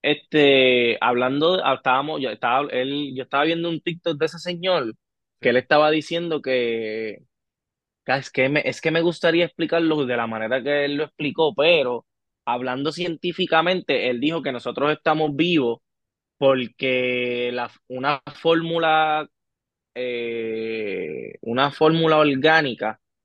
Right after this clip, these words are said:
Speaker 1: hizo que nosotros, eh, naciéramos en el óvulo y toda esa mierda en cuestión de
Speaker 2: Ajá.
Speaker 1: científico. Es una fórmula perfecta.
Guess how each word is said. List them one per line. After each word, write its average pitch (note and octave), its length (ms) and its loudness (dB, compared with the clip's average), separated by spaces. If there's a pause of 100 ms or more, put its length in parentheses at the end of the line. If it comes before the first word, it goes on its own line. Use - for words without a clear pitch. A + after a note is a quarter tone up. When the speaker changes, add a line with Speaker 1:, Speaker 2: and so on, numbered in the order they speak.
(120)
Speaker 1:
hizo E3+ 300 0
que C3+ 120 0
nosotros, B2+ 440 -4 (520)
eh, A#2 600 2
naciéramos C#3 680 0 (180)
en A2+ 280 -8
el G#2+ 120 -2
óvulo D3 380 6
y B2 40 2
toda B2+ 80 -2
esa D#3 160 -2
mierda D#3 240 2
en C3+ 120 -2
cuestión C3 360 -2
de D#3+ 100 2
Speaker 2:
Ajá. - 20 -6
Speaker 1:
científico. B2+ 520 -2
Es C#3 60 0
una F3+ 200 4
fórmula G3 360 0
perfecta. - 720 -10